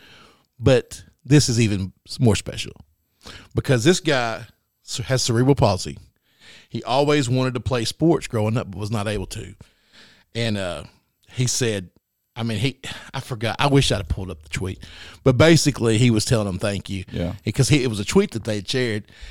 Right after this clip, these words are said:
Speaker 1: and it was like, basically, "You guys gave me a state championship ring. I'm just the janitor. I'm not even on the team."
Speaker 2: Yeah.
Speaker 1: He was very humble about it.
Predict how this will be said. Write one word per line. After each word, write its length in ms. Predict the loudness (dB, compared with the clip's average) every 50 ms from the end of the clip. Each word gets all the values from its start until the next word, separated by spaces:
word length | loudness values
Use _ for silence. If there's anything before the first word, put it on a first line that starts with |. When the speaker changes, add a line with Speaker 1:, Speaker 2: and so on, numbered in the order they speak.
| -14 -4 0
Speaker 1:
and 100 | 2 2
it 80 | 2 4
was 200 | 2 0 0 2
like, 360 | 0 0 0 -2 -6 -10 -16 -18 -20 -20 _ _ _ _ _ _ _ _ _ _ _ _ _ _ -20 _ _ _ _
basically, 580 | 0 2 4 4 4 2 -2 0 0 0 2 2
"You 360 | 2 0 -2 -4 -2 -2 2
guys 280 | 4 4 4 4 4 2
gave 180 | 2 2 2
me 80 | 2 0
a 40 | -2
state 200 | -2 -4 -4 0
championship 420 | 0 0 0 0 -2 -4 -6 -4
ring. 260 | -2 -2 0 0 -2
I'm 140 | -2 -2 0
just 180 | 0 0 0 -2
the 60 | -6
janitor. 380 | -4 -2 0 0 0 0 0 0
I'm 120 | 0 0
not 120 | 0 0
even 140 | 0 0 -2
on 80 | -2 -4
the 80 | -4
team." 400 | -2 0 0 2 2 0 0 -2 -2
Speaker 2:
Yeah. 200 | -4 -4 -4 -6 -8 -12 -18 -20 _ -2
Speaker 1:
He 180 | 4 4 6
was 140 | 6 6 6
very 260 | 6 6 6 6 6
humble 360 | 6 6 4 4 4 2 2 0
about 300 | -2 0 0 0 0 -2
it. 120 | -4 -8